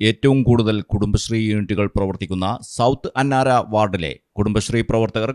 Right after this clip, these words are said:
കഴിഞ്ഞ അഞ്ച് വർഷത്തെ സേവനത്തിന് കൗൺസിലർ വി പി ഹാരിസിന് സ്നേഹാദരം നൽകി. കുടുംബശ്രീ പ്രവർത്തകരുടെ നേതൃത്വത്തിൽ വാർഡിലെ പ്രസിഡന്റ് സിനി, സെക്രട്ടറി അൻസാർ ബി വി, കമ്മിറ്റി അംഗങ്ങളായ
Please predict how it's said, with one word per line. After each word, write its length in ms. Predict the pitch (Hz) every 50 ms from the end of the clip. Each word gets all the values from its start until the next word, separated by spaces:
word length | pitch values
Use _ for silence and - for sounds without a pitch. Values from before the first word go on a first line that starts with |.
| - -
കഴിഞ്ഞ 300 | 104 107 107 110 110 -
അഞ്ച് 280 | - 107 110 110 117 117
വർഷത്തെ 440 | 113 110 104 - 117 95 110 110
സേവനത്തിന് 680 | 110 - - 107 104 101 101 104 - - 98 107 120 151
കൗൺസിലർ 560 | - - 104 104 107 98 - - 120 165 208 - _ _ _ _ -
വി 100 | 123 151
പി 300 | 151 - 180 170 156 - - _ _ -
ഹാരിസിന് 840 | - 135 143 160 170 156 - - 98 80 64 - _ _ _ _ -
സ്നേഹാദരം 680 | - - - 117 117 123 127 131 110 101 - 85 85 87
നൽകി. 380 | 85 87 95 87 135 147 - _ _ _ -
കുടുംബശ്രീ 460 | 101 95 98 92 92 - - 107 104
പ്രവർത്തകരുടെ 640 | - - 107 104 107 - - 110 104 107 107 107
നേതൃത്വത്തിൽ 520 | 104 104 101 95 101 107 107 92 113 113 131
വാർഡിലെ 440 | 123 107 104 101 - 101 107 107 107
പ്രസിഡന്റ് 520 | - - 120 107 - - 127 120 120 117
സിനി, 460 | - - - - 123 127 117 82 - _ _
സെക്രട്ടറി 520 | - - 127 131 156 160 151 165 170 160 - _ -
അൻസാർ 400 | 120 131 147 147 - 165 151 156
ബി 240 | 143 120 127 131 131
വി, 180 | 113 101 78 - - -
കമ്മിറ്റി 260 | 113 110 110 95 117
അംഗങ്ങളായ 560 | 123 117 117 117 117 117 113 113 113 117 117